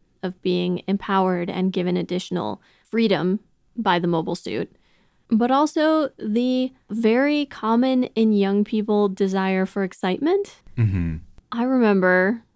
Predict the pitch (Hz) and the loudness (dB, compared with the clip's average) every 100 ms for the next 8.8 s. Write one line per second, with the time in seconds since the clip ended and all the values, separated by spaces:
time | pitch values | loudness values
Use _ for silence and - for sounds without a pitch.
0 | - 208 196 190 185 180 185 185 190 180 | -6 0 2 2 2 2 0 0 0 2
1 | 196 214 226 - - - 233 208 196 185 | 4 2 -2 -10 -16 -6 0 2 2 0
2 | 220 _ - 190 185 190 185 185 202 190 | -2 _ -2 0 2 2 2 2 2 0
3 | - 202 190 185 185 180 180 185 190 - | 0 0 0 0 0 0 -2 -2 -8 -6
4 | 220 247 226 214 180 190 180 185 208 220 | -4 -2 2 2 0 -2 -2 2 4 4
5 | 220 214 220 - 214 185 185 185 180 180 | 4 2 0 -2 0 2 2 2 0 -2
6 | - - 196 190 226 262 233 226 240 240 | -8 -4 0 0 0 2 2 0 -2 0
7 | 233 226 247 220 208 208 202 202 202 202 | 0 0 0 -2 0 0 2 2 2 0
8 | 220 196 185 180 180 180 180 | -2 -2 0 0 0 0 -2